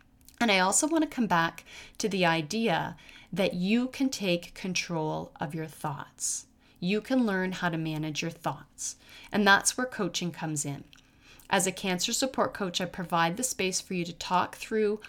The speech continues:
what you're going through. Although cancer is a personal experience, it doesn't have to be done alone.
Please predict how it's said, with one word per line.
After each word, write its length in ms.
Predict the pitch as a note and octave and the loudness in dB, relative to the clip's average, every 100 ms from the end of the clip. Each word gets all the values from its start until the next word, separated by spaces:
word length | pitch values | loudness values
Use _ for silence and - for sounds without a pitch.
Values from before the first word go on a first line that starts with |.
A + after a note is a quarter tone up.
| - - | -14 -4
what 320 | E3+ F3 - | 2 2 2
you're 100 | F3 | -2
going 340 | F3 D#3+ D#3+ | -2 -2 -4
through. 360 | D#3 - D3 - - _ - - - | -8 -10 -12 -12 -20 _ -20 -20 0
Although 200 | G#3 A3 | 4 4
cancer 480 | G#3+ G#3+ F#3 - G#3 | 4 -2 0 0 0
is 160 | F#3 F#3 | 0 0
a 80 | B3+ | -2
personal 400 | - A3+ A#3 A3 | -2 -2 0 -2
experience, 640 | - - F3 D#3 D3+ D3 | 0 0 -2 -4 -4 -4
it 140 | F3 | 0
doesn't 300 | F3 F3 - | 2 2 0
have 240 | - E3+ - | -4 -4 -4
to 60 | F3 | -6
be 100 | F3 | -4
done 300 | E3 D#3+ D#3 | -2 -2 -4
alone. 540 | E3+ E3 D#3+ D#3 - | -4 0 -2 -2 -10